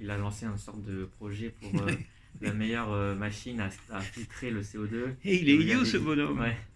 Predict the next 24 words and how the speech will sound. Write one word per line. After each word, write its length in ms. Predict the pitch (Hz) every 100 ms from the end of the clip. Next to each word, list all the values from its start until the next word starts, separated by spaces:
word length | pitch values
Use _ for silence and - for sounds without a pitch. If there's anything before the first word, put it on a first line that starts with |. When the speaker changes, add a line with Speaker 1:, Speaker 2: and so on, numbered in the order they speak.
| - - - - - -
Speaker 2:
Enfin, 240 | 101 120
je 100 | 98
le 80 | 101
connais 240 | 95 107 98
pas 140 | 101
personnellement, 580 | 92 - 120 127 196 165
mais 160 | 127 98
Speaker 1:
Oui. 100 | 95 - - - - - - - - - - - - - -
Speaker 2:
parce 160 | 143
que 100 | -
qu'est-ce 340 | 143 - 185 -
que 100 | 196
les, 260 | 165 165 -
les 180 | 139 131
candidats, 640 | 175 151 151 180 156 139
qu'est-ce 200 | 160 156
qu'ils 100 | 180
vont 120 | 165
lui 120 | 156 147
amener ? 300 | 139 139 123
Des 100 | 131
plans 360 | - 185 214
d'une 180 | 175 156
machine. 580 | 156 147 147 127 117